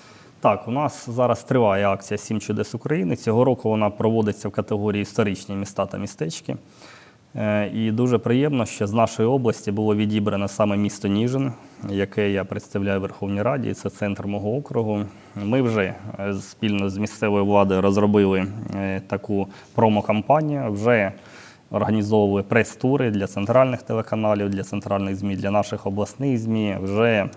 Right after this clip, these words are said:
е, набрало це достатньо великої популярності, підтримка Ніжина в інтернеті, але, е, я хочу нагадати, що голосування в ін-, в інтернеті триває до двадцять восьмого вересня.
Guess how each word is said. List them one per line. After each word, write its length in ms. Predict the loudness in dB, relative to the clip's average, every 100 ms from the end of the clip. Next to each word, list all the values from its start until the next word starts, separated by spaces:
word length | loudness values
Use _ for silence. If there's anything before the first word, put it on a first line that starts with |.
| -14 -10 -6
е, 300 | -6 -6 0
набрало 640 | 2 4 6 6 4 2
це 200 | -2 -2
достатньо 760 | -2 0 0 0 0 -4 -4 -8 -16 -20 -20 -12
великої 420 | 2 6 6 4 -2
популярності, 840 | -2 2 4 4 4 -2 -4 -4
підтримка 540 | -2 -2 -2 -2 -2
Ніжина 360 | 0 2 2 2
в 80 | 0
інтернеті, 540 | 0 -2 -4 -6 -2
але, 220 | 0 2
е, 460 | 2 2 0 -4 -2
я 160 | -2 -2
хочу 300 | -4 -4 -4
нагадати, 420 | -2 0 0 -2
що 220 | -2 -2
голосування 720 | 2 0 2 2 4 4 2
в 40 |
ін-, 100 | 2 0
в 80 | 0
інтернеті 440 | 0 0 -2 -2
триває 340 | -2 2 4 4
до 100 | 2
двадцять 380 | 2 0 -4
восьмого 340 | -6 -4 -4 -6
вересня. 400 | -6 -8 -12